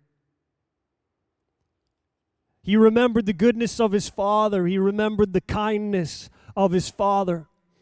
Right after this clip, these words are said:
He remembered the provision of his father, the abundance of his father.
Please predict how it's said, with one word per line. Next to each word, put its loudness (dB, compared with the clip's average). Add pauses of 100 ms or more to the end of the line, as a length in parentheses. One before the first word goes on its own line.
(1700)
He -4
remembered 2
the -10
provision 0 (920)
of -2
his -2
father, -4 (1400)
the -2
abundance -2
of -6
his -6
father. -8